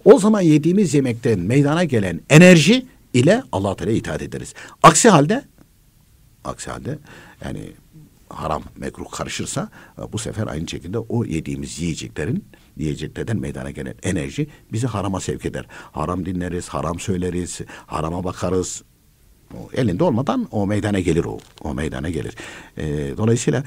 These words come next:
mektubatı daha dikkatli okunak, yani yemek yenir mi? Yani haram değil. E, ama, e, haram şeyler bulunan yerlerde yemek uygun olmadığı bildiriliyor.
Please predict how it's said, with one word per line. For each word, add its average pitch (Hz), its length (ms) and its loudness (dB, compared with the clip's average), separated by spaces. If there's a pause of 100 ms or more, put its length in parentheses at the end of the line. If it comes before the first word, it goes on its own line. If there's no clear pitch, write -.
(160)
mektubatı 135 520 0
daha 135 200 0
dikkatli 107 340 -4
okunak, 233 280 -2 (300)
yani 71 260 -4 (160)
yemek 117 280 2
yenir 113 180 6
mi? 226 160 -2
Yani 233 260 -2 (160)
haram 104 320 0
değil. - 320 0 (880)
E, 82 200 -4
ama, 87 280 0 (560)
e, - 60 -12 (180)
haram 196 480 8
şeyler 156 380 6
bulunan 113 280 4
yerlerde 92 460 2
yemek 156 260 2 (100)
uygun 147 280 4
olmadığı 131 500 6
bildiriliyor. - 580 -6